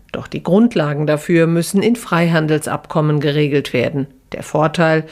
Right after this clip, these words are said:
die Hersteller bezahlen kaum noch Zölle, wenn sie in dem anderen Land ihre Produkte verkaufen. Zum Beispiel Maschinen, Medikamente oder Lebensmittel. Diese werden dann billiger, so kaufen mehr Menschen in dem anderen Land diese Waren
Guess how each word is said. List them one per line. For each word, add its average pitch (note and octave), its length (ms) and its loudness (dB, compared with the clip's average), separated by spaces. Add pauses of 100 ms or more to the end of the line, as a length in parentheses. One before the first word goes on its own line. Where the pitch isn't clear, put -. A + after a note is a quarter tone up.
(320)
die B3 140 4
Hersteller A#3+ 420 2
bezahlen F#3 520 -2
kaum C#3+ 340 -2
noch C#3+ 220 -2
Zölle, E3+ 500 2
wenn C#3 220 -4
sie C#3+ 100 -2
in D#3 100 0
dem D#3+ 140 0
anderen C#3+ 420 0
Land C#3+ 300 0
ihre D3+ 260 -4
Produkte D#3+ 540 -2
verkaufen. - 680 -6 (340)
Zum A3+ 160 2
Beispiel D3 400 0
Maschinen, D#3+ 680 2
Medikamente F3 800 0
oder E3 200 0
Lebensmittel. D3+ 840 -2 (460)
Diese D#3+ 280 4
werden D3+ 320 2
dann E3 220 4
billiger, G3 480 2 (240)
so F3 300 2
kaufen D3+ 540 0
mehr D#3 220 4
Menschen D3+ 480 0
in D3 140 0
dem D3+ 160 -2
anderen C#3+ 380 0
Land C#3+ 320 -2
diese D3+ 260 -2
Waren E3 380 0